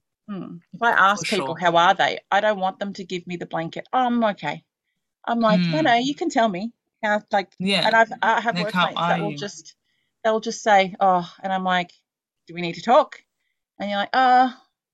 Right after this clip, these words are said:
Speaker 1: no, it's just this." And then all of a sudden we end up having this absolutely raw conversation about feelings and stuff. And I, I love, I love having that. Like, I've
Speaker 2: Yeah.
Speaker 1: had, I've had such varied conversations with people because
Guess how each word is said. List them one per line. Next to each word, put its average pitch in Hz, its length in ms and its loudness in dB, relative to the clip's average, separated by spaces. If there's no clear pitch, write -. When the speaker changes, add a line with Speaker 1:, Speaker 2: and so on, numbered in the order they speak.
Speaker 1:
no, 302 220 2
it's 311 160 -2
just - 300 -4
this." 226 280 -4
And 220 100 -4
then 208 140 0
all 202 120 -2
of 202 60 -8
a 226 40 -2
sudden 220 220 0
we 220 100 -4
end 220 120 0
up 220 100 -2
having 214 260 -10
this 208 240 -14
absolutely 196 840 -6
raw 208 240 2
conversation 208 720 -4
about 190 340 -2
feelings 190 480 -6
and 180 100 -16
stuff. 190 300 -2
And 196 100 -6
I, 196 180 0
I 190 140 4
love, 185 420 2
I 196 140 4
love 190 260 0
having - 300 -12
that. - 180 -6
Like, 180 200 -2
I've 202 180 6
Speaker 2:
Yeah. 151 60 2
Speaker 1:
had, 202 120 0
I've 220 160 2
had 220 140 -2
such 220 260 -2
varied 208 280 -4
conversations 190 560 -6
with 175 120 -20
people 190 240 -12
because 247 440 -6